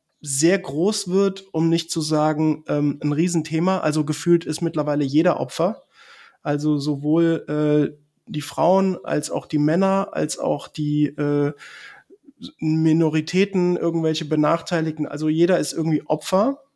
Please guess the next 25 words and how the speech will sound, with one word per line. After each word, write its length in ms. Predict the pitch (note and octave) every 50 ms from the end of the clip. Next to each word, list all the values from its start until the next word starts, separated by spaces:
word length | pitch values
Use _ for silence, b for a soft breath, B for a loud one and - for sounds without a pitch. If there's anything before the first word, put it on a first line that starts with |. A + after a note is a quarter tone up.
| _ _ _ _ _ _ _ _ _ _ _ _ _ _ _ _ _ _ _ _
Und, 460 | - F3+ F3 F3+ F3+ F3 F3+ E3+ - -
ähm, 640 | E3 E3+ E3+ E3+ E3+ E3+ E3+ E3+ F3 E3+ - - - - E3 -
gleichzeitig 1080 | E3 D#3 D#3+ E3+ F#3 G3 G3 - - - G3+ F#3+ F#3+ F#3+ F#3 G3 F#3+ F#3+ F#3 F#3+ - -
ist 180 | F3 F3 -
es 180 | F3 D#3+ - -
so, 240 | - F3 F3 F3+ F3
dass 560 | - - D#3+ E3 E3 - - - - _ _ _ _ _ _
dann 300 | - D3+ - E3+ E3 F#3
natürlich 760 | F#3+ F#3 F3+ - - F#3 F3 F3 E3+ E3+ - - - _ _ _ _ -
viele 340 | - - - G3 G3+ G#3
Verfolger 560 | - - F3+ - - - F3 F3+ E3+ E3+ D#3 -
und 220 | E3 D#3+ D3 D3
Retter 440 | E3+ E3+ - E3 C#3+ D3+ F3+ - b b b b b b b b b b
in 160 | D#3 D3+ D3+
diesem 300 | D#3+ D#3 D3+ D#3+ D3+ C#3+
Bereich 380 | C#3 C#3 C#3+ C#3 C#3+ D#3 D#3
sind, 440 | - - D#3 D#3+ F3+ E3+ - - -
die 60 | D#3
dann 160 | D3+ D3+ D3+ D3+
die 100 | D3+ -
Opfer 320 | D#3+ D#3 - - D#3+ D3
aus 220 | C#3 C#3+ C#3 -
ihrer, 440 | D3 D#3+ C#3+ C#3+ C#3 - - _ _ _ _ _
aus 240 | - - D3 C#3+ -
ihrem, 520 | - D#3+ D3+ C#3 C#3+ C#3 C#3 C#3 C#3 C#3+